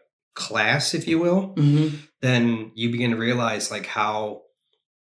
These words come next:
Speaker 1: like, important it is to, like, put your your little mark on, like, the history of, like, Syracuse, 'cause if you can accomplish,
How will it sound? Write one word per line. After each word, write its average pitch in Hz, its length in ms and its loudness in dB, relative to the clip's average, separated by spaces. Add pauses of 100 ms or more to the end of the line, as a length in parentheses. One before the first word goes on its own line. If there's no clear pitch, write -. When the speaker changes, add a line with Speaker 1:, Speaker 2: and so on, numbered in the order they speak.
(380)
Speaker 1:
like, 113 160 -4
important 110 760 0
it 113 160 -6
is 110 320 -2
to, - 140 -8
like, 101 340 -10
put 123 300 -4
your 113 460 -4 (140)
your 120 300 -4
little 107 260 -4
mark 101 600 -2
on, 110 200 -12
like, 107 220 -12
the 98 80 -12
history 104 580 -6
of, 101 200 -12
like, 104 180 -12
Syracuse, 104 640 -4
'cause 107 180 -12
if 110 80 -10
you 117 140 -4
can 110 300 -6 (240)
accomplish, 123 840 -4